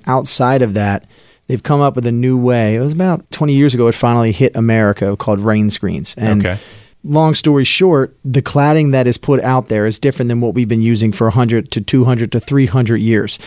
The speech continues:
Speaker 1: From always, you've been trying to keep the water outside of the brick or whatever is on the exterior. Now they're letting water through.
Speaker 2: Hmm.
Speaker 1: And they have waterproofing behind that, and they have an air gap. And the point of the air gap is to let the water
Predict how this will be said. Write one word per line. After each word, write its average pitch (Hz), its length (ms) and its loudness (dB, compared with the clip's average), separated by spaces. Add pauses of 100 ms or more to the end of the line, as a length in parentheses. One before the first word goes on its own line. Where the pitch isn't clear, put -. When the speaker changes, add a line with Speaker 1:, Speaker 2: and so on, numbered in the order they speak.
(300)
Speaker 1:
From 139 240 -2
always, 139 480 2
you've 113 80 -4
been 120 100 -2
trying 123 220 0
to 117 60 -2
keep 160 240 -2
the 143 80 2
water 123 420 2 (140)
outside 127 640 0
of 110 180 -4
the 110 80 -4
brick 131 380 0
or 120 80 -4
whatever 123 320 0
is 120 100 -2
on 120 80 0
the 113 100 0
exterior. 120 540 0
Now 135 260 0
they're 139 160 2
letting 131 440 0
water 110 320 0
through. 107 420 -4 (140)
Speaker 2:
Hmm. 120 120 -4 (280)
Speaker 1:
And 117 240 0
they 117 100 0
have 120 220 0
waterproofing 135 720 0
behind 139 480 0
that, 107 260 0 (460)
and 120 100 0
they 117 80 0
have 120 180 0
an 113 140 -2
air 131 260 2
gap. 110 320 -6 (180)
And 123 120 0
the 120 100 0
point 165 300 0
of 151 60 0
the 123 120 0
air 143 140 4
gap 117 260 0
is 120 100 -2
to 120 100 -2
let 117 280 0
the 117 320 2
water 113 440 0